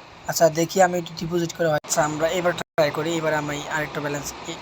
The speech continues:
এখানে অ্যাড করছি জিরো পয়েন্ট ওয়ান জিরো কোর। আচ্ছা সোয়াইপ অপশনে ক্লিক করলাম, ক্লিক করার পর দেখি এটা কমপ্লিট হয় কিনা। না, আমরা তাতেও কিন্তু হয় না। একটা কথা বলা হয়েছিল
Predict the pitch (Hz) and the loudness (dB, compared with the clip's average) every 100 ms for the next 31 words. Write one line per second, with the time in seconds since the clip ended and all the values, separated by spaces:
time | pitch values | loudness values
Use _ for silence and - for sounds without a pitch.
0 | 160 143 147 143 - 156 139 - 147 143 | -10 -8 -6 -6 -6 -8 -6 -6 -6 -6
1 | 139 143 139 135 139 143 - 165 - - | -6 -6 -6 -6 -8 -10 -8 -8 -8 -16
2 | - - - 160 151 151 - 165 147 - | -18 -10 0 0 2 -2 -2 -6 -10 -10
3 | 151 - 175 185 190 - - - - - | -6 0 2 2 -2 -16 -18 -20 -20 -20
4 | - - - 165 156 156 147 151 - 156 | -20 -14 -4 -2 -2 -4 -8 -8 -8 -6
5 | 151 - 151 147 151 139 139 131 135 123 | -8 -8 -10 -10 -12 -8 -8 -10 -16 -18
6 | - - - - - - - - - - | -20 -20 -20 -20 -20 -20 -20 -20 -20 -20
7 | - - 170 160 165 165 156 151 170 160 | -20 -10 -4 0 2 4 2 4 2 0
8 | - 165 151 135 131 135 147 160 165 175 | -6 -2 0 0 -2 -4 -2 -2 2 2
9 | 160 170 170 180 | 4 6 6 4